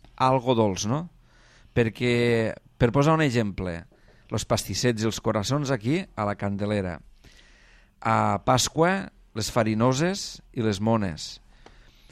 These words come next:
I, i a molts altres, a, a los panillets, a, a Tots Sants. De cara a Nadal,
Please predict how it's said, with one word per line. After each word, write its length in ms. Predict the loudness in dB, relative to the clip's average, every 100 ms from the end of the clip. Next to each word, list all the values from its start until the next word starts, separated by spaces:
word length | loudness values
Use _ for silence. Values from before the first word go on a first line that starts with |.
| -20 -20 -4
I, 760 | 4 6 6 4 2 2 0 -2 -6 0
i 80 | 2
a 80 | 4
molts 320 | 4 4 4
altres, 320 | 2 2 0
a, 160 | 2 2
a 200 | 2 2 4
los 200 | 2 2
panillets, 720 | 2 2 4 4 2 -2 -8 -6 -2
a, 480 | 0 2 2 2 0
a 120 | -2
Tots 220 | -2 0 2
Sants. 380 | 2 0 -6 -8 -10 -14 -20 -20 -20 -20 -20 -20 -20 -18
De 220 | -4 0 4
cara 220 | 6 6
a 40 |
Nadal, 520 | 6 6 6 4 0